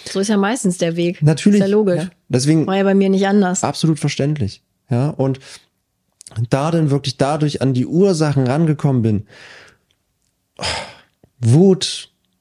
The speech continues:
Speaker 2: jetzt so verkörpern zu können,
Speaker 1: Mhm.
Speaker 2: ist so befreiend und man fühlt sich nicht mehr klein und machtlos. Man fühlt sich ermächtigt. Ich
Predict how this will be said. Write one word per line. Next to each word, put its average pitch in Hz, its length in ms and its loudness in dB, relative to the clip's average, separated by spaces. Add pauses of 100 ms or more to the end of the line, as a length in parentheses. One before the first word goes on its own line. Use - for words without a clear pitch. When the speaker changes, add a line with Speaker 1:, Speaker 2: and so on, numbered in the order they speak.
(800)
Speaker 2:
jetzt 160 320 2
so 131 380 4
verkörpern 151 600 0
zu 117 140 -4
können, 104 360 0
Speaker 1:
Mhm. 190 340 2 (280)
Speaker 2:
ist 123 180 0
so 120 300 2
befreiend 135 800 0 (240)
und 117 140 0
man 120 100 2
fühlt 147 220 0
sich 127 160 0
nicht 135 200 0
mehr 113 220 0 (400)
klein 123 640 0
und 95 240 -4
machtlos. - 640 -4 (600)
Man 113 100 0
fühlt 127 220 0
sich - 220 -4 (260)
ermächtigt. 110 1000 -2 (920)
Ich - 380 -2